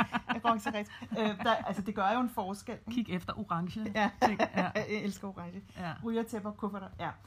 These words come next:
Speaker 2: Øh, ja.
Speaker 1: Ja, så, så dit bedste råd til, hvis man, øh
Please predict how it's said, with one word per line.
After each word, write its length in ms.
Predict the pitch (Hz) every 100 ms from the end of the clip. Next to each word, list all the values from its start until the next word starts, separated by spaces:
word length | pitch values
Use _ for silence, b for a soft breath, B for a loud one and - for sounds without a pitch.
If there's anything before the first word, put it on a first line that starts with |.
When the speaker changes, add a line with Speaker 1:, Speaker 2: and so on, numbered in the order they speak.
| b b -
Speaker 2:
Øh, 240 | 202 185 101 - _ _ _ - _ _ _ - 170
ja. 100 | 151 113 - - - -
Speaker 1:
Ja, 80 | - -
så, 320 | - 220 196 - -
så 180 | 233 208
dit 180 | 202
bedste 260 | 240 240 254
råd 240 | 220 202 -
til, 140 | 214
hvis 220 | 202 -
man, 220 | 196 190
øh 360 | 185 175 170